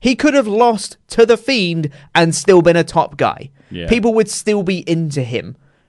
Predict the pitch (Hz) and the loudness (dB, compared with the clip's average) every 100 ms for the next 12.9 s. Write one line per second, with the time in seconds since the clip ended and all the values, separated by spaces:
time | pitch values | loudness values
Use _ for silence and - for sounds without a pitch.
0 | _ _ 156 151 160 147 143 139 143 135 | _ _ 0 2 0 0 -2 -2 -2 -2
1 | 139 95 127 147 139 139 135 131 220 220 | -4 -4 -4 -4 -2 -2 -2 0 0 2
2 | 180 139 - 117 156 - _ - 170 143 | 2 0 -4 -4 -4 -8 _ -4 -4 -4
3 | 226 220 233 214 262 311 139 117 95 - | -6 -2 -2 0 -2 -4 -6 -10 -12 -16
4 | _ _ _ - 233 247 285 294 208 165 | _ _ _ -2 0 2 2 0 -4 -6
5 | 208 285 311 381 370 160 104 - _ - | -4 -2 0 0 0 0 -4 -8 _ -2
6 | 175 247 247 349 302 359 440 381 147 120 | 4 4 6 6 6 6 6 4 2 -2
7 | 269 262 254 - 208 214 226 220 - _ | -4 -6 -6 -6 -10 -8 -6 -8 -10 _
8 | 180 156 196 185 170 170 - 170 147 156 | -16 -10 -6 -4 -6 -8 -8 -10 -6 -6
9 | 143 143 139 131 131 135 87 71 87 95 | -6 -8 -8 -12 -10 -12 -12 -12 -12 -8
10 | 98 98 101 101 113 117 110 92 101 92 | -8 -8 -8 -8 -6 -8 -10 -10 -10 -10
11 | - 90 - 95 82 85 87 87 95 95 | -12 -16 -14 -16 -14 -14 -14 -14 -12 -14
12 | 101 117 - 101 87 90 92 90 | -16 -18 -10 -8 -8 -10 -8 -8